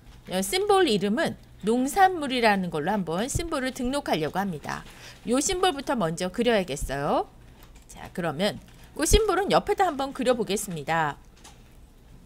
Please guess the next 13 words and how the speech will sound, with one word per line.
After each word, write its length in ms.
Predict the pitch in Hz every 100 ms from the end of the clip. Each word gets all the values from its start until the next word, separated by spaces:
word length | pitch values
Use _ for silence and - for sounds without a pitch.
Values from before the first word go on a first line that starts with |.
| - - -
자, 180 | - -
여기가 300 | 190 254 330
이제 160 | 294 269
심볼에 500 | - 359 392 349 330
쓰여진 440 | - 311 285 277
컬러를 420 | 311 330 285 240
준비했던 580 | - 208 190 247 262 233
건데요. 500 | 165 147 147 214 185 - - - - -
일단 580 | 202 185 208 233 330 480 - - - - - - - - - - - - - -
컬러를 400 | - 466 466 466
만들어 340 | 427 175 233 285
놓게 300 | 226 220 240
되면 420 | 202 302 214